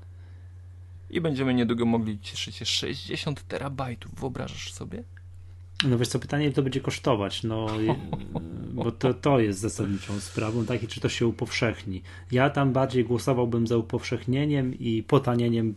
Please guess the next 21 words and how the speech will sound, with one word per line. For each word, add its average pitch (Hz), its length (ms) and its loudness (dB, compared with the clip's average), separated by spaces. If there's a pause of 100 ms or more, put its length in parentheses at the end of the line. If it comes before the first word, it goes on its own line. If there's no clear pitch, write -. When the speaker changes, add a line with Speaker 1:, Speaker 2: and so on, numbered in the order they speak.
(100)
Speaker 2:
pamięci 107 640 -2
typu 95 300 -4
Speaker 1:
S 107 60 2
S 104 60 -2
D. 110 60 0
Speaker 2:
S 107 120 0
S 98 80 -4
D. 107 280 0 (1200)
Speaker 1:
Y, - 420 -4 (360)
też. - 440 -4 (1080)
Speaker 2:
No. 110 280 -4 (680)
Speaker 1:
Y, 113 440 0 (140)
powiem 139 260 -2
tylko, 135 420 0 (180)
że 123 320 0 (240)
opatentowano 135 800 2
to 127 340 0 (160)
w 113 80 -8
dwutysięcznym 139 1080 -6
szóstym 143 420 -4
roku. 110 360 0